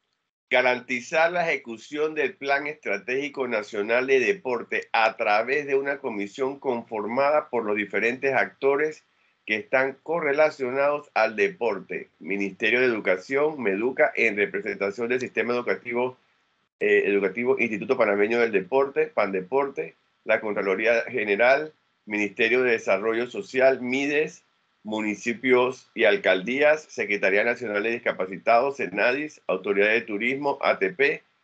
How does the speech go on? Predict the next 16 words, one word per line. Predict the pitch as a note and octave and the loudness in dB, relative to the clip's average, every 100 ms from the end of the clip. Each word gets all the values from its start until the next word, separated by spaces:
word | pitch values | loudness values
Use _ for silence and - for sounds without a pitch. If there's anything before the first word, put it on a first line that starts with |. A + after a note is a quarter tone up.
| _ | _
Policía | A#2+ G2+ G2 A#2 | -4 -4 0 2
Nacional, | A2 A2+ A2 A2+ D3 D3+ B2 _ _ _ | 2 0 -2 0 0 0 -8 _ _ _
Ministerio | - A2 G2+ A2 | -6 -4 -2 2
de | B2 A#2+ | 2 4
Salud, | A#2+ G#2 A#2 | 4 2 2
minsa, | A#2+ D3+ E3+ F3 E3+ E3+ | 0 -2 -4 2 2 2
y | A2 | -2
el | A#2 A2 | -2 -2
Ministerio | A2 A2+ C3 B2 | -4 -4 0 2
de | C3+ | 4
Economía | B2 A2 A2+ | 2 0 2
y | C3 | 0
Finanzas | C#3+ C3+ B2+ B2+ C3+ C#3 - _ | 0 2 2 2 0 -2 -6 _
y | - B2 | -2 0
el | A2 | 0
Comité | A#2 G#2+ G#2 F2+ B2 C3 - | -2 -2 -2 0 2 2 0